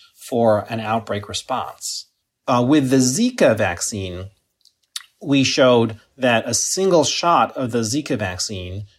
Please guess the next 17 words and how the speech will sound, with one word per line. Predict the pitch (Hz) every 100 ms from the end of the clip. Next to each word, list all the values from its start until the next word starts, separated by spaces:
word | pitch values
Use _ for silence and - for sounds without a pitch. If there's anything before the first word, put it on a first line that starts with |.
| _
was | 123 117
sufficient | 131 - 147 135 127 113
to | 120
raise | 120 123 113 117
neutralizing | 120 - 117 101 117
antibody | 139 135 117
responses | 104 - - 104 104 107 101 92 - _
in | 120 120
nearly | 127 120 117
all | 107 110 110
individuals, | 98 95 113 110 95 80 85 - - _ -
and | 202 139 104 104
that | 107 104
those | 117 107
neutralizing | 123 127 110 110 117
antibodies | 147 131 104 101 98 92 - - _
were | - 123 110 107 101